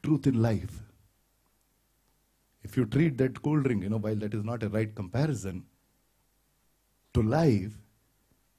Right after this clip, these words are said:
God wants us to enjoy. What it is being put is, is so many things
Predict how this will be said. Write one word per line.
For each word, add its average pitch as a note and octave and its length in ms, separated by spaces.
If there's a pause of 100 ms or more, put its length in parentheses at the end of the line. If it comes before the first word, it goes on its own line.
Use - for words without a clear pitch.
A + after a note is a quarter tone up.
(300)
God E3 240
wants D3+ 380
us C3+ 140
to C3+ 120
enjoy. A2+ 640 (1700)
What A2 240
it C#3+ 140
is C3+ 120
being C#3+ 420
put D3 280 (1080)
is, G#2+ 360
is G#2+ 220
so - 200
many A#2 200
things F2 420